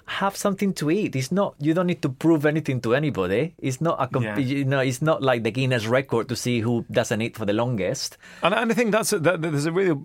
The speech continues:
Speaker 2: really important point here, Miguel, isn't there? That, you know, people are, are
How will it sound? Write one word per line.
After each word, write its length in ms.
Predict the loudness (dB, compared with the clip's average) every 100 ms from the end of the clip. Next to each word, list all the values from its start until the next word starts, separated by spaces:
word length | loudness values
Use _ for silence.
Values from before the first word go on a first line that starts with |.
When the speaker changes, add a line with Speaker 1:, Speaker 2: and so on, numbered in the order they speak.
| -4
Speaker 2:
really 180 | 0 0
important 400 | 0 -2 -2 -2
point 220 | 0 0
here, 80 | 0
Miguel, 280 | 0 0
isn't 160 | 0 0
there? 140 | -2
That, 420 | 0 0 0 -4 -6 -12 -20 -20 -20 -20 -20 -20 -20 -20 _
you 100 | -4
know, 240 | -2 0 -4 -10 _ _ _ _ _ _ _ _ -10 -4
people 320 | -2 2 2
are, 180 | 2 2
are 240 | 0 0